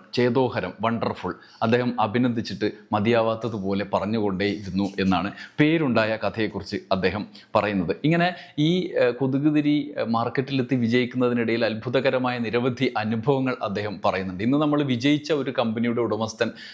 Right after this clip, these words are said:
എന്ന നിലയിലും വിജയിച്ച ഒരു ഉൽപ്പന്നം എന്നുള്ള നിലയിലും ഒക്കെയാണ് ഗുഡ് നൈറ്റിനെയും ഗുഡ് നൈറ്റ് മോഹനെയും, ഏ, കാണുന്നത്. എന്നാൽ അതിൻ്റെ പിന്നിൽ ഉണ്ടായിരിക്കുന്ന പ്രയത്നങ്ങൾക്കിടയിൽ അനുഭവിച്ച നിരവധി, ഏ, കാര്യങ്ങളുണ്ട് എന്നുള്ളതാണ് ഈ പുസ്തകം വായിക്കുമ്പോൾ നമുക്ക്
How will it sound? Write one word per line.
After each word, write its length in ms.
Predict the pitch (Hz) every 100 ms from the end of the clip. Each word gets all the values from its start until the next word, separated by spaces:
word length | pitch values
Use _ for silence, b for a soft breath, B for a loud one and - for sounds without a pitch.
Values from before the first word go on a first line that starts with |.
| B
എന്ന 180 | 110 110
നിലയിലും 520 | 107 104 104 104 - B 120
വിജയിച്ച 420 | 117 143 147 147
ഒരു 200 | 131 123
ഉൽപ്പന്നം 480 | 120 - 143 135 135
എന്നുള്ള 420 | 123 123 - 117
നിലയിലും 440 | 117 107 110 110 107
ഒക്കെയാണ് 440 | 113 - 107 107 104
ഗുഡ് 200 | 98 110
നൈറ്റിനെയും 480 | 104 107 104 104 -
ഗുഡ് 200 | 107 101
നൈറ്റ് 240 | 107 101 101
മോഹനെയും, 520 | 98 113 104 98 98 B B -
ഏ, 40 | 98 -
കാണുന്നത്. 440 | 107 107 95 78 117
എന്നാൽ 240 | 135 147 117
അതിൻ്റെ 260 | 123 139
പിന്നിൽ 540 | 151 156 143 165 185 185 139
ഉണ്ടായിരിക്കുന്ന 720 | 139 135 139 143 139 135 147
പ്രയത്നങ്ങൾക്കിടയിൽ 1000 | 143 127 120 139 135 135 139 135 139 135
അനുഭവിച്ച 480 | 113 104 127 123 117
നിരവധി, 600 | - 113 117 117 120 - B B
ഏ, 420 | 104 104 87 65 -
കാര്യങ്ങളുണ്ട് 640 | 107 117 135 135 123 101 117
എന്നുള്ളതാണ് 560 | 120 110 110 104 101
ഈ 40 | 104
പുസ്തകം 420 | 101 - 113 110
വായിക്കുമ്പോൾ 540 | 101 101 104 98 -
നമുക്ക് 300 | 98 98 104